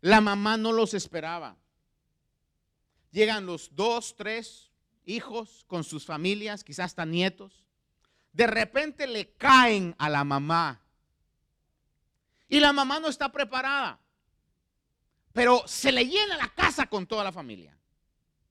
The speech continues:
Y dice, "Y me hubieran dicho", es lo primero que dicen las mamás, "me hubieran avisado para prepararles algo".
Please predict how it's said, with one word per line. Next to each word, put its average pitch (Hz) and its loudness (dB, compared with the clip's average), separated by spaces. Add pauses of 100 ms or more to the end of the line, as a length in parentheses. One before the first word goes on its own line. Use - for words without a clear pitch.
(560)
Y 320 8
dice, - 4
"Y 349 4
me 262 -4
hubieran 381 8
dicho", 403 6
es 294 -8
lo 262 2
primero 240 -6
que 220 -4
dicen 220 -6
las 190 -8
mamás, 143 -10
"me 277 0
hubieran 381 4
avisado 330 2
para 262 0
prepararles 302 4
algo". 294 0